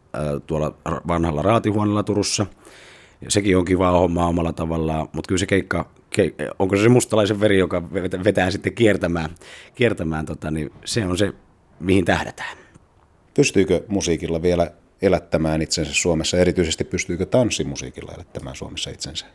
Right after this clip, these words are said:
Speaker 1: Kyllä sillä on, tota, aina semmoinen oma, oma rako, että vaikka sanotaan, että tanssimusiikki on, niinku, hiipumassa, hiipumassa, tota, vuosi vuodelta vähän, niinku, alaspäin, mut kyllä meillä on, meitä on paljon nuoria tekijöitä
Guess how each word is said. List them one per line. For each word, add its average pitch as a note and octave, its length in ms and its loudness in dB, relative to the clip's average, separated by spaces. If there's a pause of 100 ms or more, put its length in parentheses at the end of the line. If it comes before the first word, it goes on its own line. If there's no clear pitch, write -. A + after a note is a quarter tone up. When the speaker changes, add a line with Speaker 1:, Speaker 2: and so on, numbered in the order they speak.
(440)
Speaker 1:
Kyllä F3+ 300 4
sillä G#2+ 260 2
on, G2 140 2
tota, F#2 260 0
aina F2 160 2
semmoinen D#2 300 0
oma, D#2 280 0 (120)
oma E2+ 200 0
rako, D#2 380 -4
että - 180 -10
vaikka D#2 200 -6
sanotaan, D#2 260 -4
että D2 100 -8
tanssimusiikki D2+ 640 -4
on, D2+ 120 -4
niinku, D2 220 -4
hiipumassa, D2+ 640 -2 (260)
hiipumassa, D#2 520 -2
tota, D2 400 -6 (280)
vuosi D#2+ 260 0
vuodelta D2+ 320 -4
vähän, D#2 180 -4
niinku, D2 220 -6
alaspäin, D2 560 -4
mut D2 160 -8
kyllä A2 340 -2 (100)
meillä A2 280 -2
on, G#2 120 -4
meitä A2 240 0
on A2+ 80 0
paljon G#2+ 380 -2 (200)
nuoria F2+ 480 2 (180)
tekijöitä D#2+ 520 -2